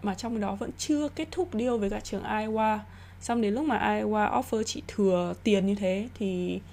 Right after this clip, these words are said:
chị lại không muốn là gia đình phải vay thêm tiền ngân hàng để cho chị đi học, thì xong rồi chị lại chọn Iowa, xong rồi phải,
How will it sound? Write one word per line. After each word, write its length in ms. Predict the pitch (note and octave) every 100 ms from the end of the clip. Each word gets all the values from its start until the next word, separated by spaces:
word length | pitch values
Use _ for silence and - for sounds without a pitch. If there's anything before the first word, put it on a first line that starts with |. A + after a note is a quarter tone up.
| - - - - -
chị 140 | -
lại 120 | G#3+
không 220 | - A3+
muốn 220 | G3 F#3 A3
là 180 | G#3
gia 120 | G#3 G#3
đình 200 | G3+ F#3
phải 120 | F#3
vay 200 | G3+ G#3+
thêm 180 | A3 G#3
tiền 220 | F3+ F#3
ngân 120 | G#3
hàng 220 | G3+ F3+
để 80 | E3
cho 160 | - G3+
chị 140 | -
đi 120 | G3+
học, 280 | G#3 F#3 -
thì 560 | - F3 F3 F3 F3+ F3
xong 220 | - G3+
rồi 100 | G3
chị 160 | - -
lại 180 | G3+ -
chọn 220 | G#3+ -
Iowa, 520 | G3+ G3 G3+ G3 F#3+
xong 280 | G3 G3 F#3
rồi 180 | F3+ F3+
phải, 320 | - E3 -